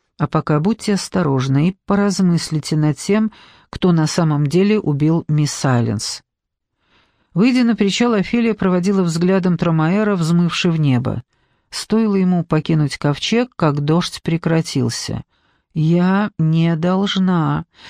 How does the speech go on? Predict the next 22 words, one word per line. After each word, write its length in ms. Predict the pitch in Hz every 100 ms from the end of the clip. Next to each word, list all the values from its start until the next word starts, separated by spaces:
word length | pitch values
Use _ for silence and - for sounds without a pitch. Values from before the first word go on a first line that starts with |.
| - - -
подумала 460 | 185 202 208 202
девушка, 480 | 185 220 208 185 -
изо 200 | 190 190
всех 320 | 175 - 190
сил 260 | - 202 185
стараясь 500 | - 180 185 180 -
призвать 480 | 175 175 175 185 165
себя 280 | 175 165 160
к 60 |
благоразумию, 880 | 165 165 170 170 175 185 160 151 135 - - - _ _
«не 320 | 151 170 180 185
должна 520 | 196 190 196 196 170
водить 360 | 156 160 165
дружбу 500 | 156 175 202 185 196
с 140 | 196 -
работником 720 | 165 165 165 170 175 170 180
мемориала. 880 | 165 165 165 165 175 170 147 120 107 -
Это 300 | 165 151 165
рискованно. 840 | 170 165 - 226 196 143 120 - - _ _ -
Это 380 | 185 190 165 151
попросту 760 | - 190 190 170 160 - - 160
опасно». 880 | 165 160 - 202 143 - - 107 95